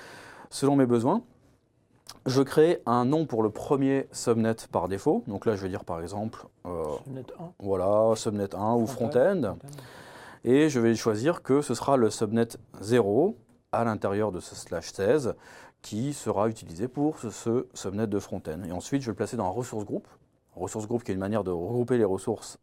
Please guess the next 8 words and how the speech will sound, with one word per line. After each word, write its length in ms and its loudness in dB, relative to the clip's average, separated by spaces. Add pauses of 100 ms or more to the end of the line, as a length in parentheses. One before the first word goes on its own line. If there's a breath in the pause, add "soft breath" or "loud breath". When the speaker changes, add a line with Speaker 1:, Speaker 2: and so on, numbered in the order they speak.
(120)
Speaker 1:
dans 140 -2
Azure. 400 -2 (1160)
Donc 160 -6
là, 80 2
on 40 4
va 40 0
faire 320 0 (540 soft breath)
démo 480 -2